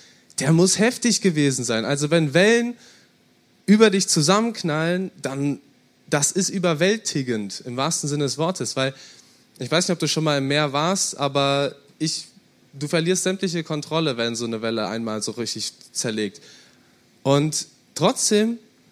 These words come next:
war Jesus da und hatte überhaupt gar keinen Schiss. Er hat gepennt, weil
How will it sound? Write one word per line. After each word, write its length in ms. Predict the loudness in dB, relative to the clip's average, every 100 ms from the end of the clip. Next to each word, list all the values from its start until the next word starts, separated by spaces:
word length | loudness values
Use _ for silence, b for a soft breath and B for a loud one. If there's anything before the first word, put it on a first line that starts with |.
| _ _ _ _ -2
war 440 | 0 0 0 0
Jesus 340 | 2 0 0
da 140 | -2 0
und 100 | 0
hatte 180 | -2 -2
überhaupt 260 | -4 -4
gar 120 | -8
keinen 180 | -6 -4
Schiss. 220 | -2 -2
Er 80 | -2
hat 140 | -2 -2
gepennt, 640 | -2 0 2 0 -2 -10 _ _ _ _ _ _ -20 -14
weil 420 | -4 0 0 -2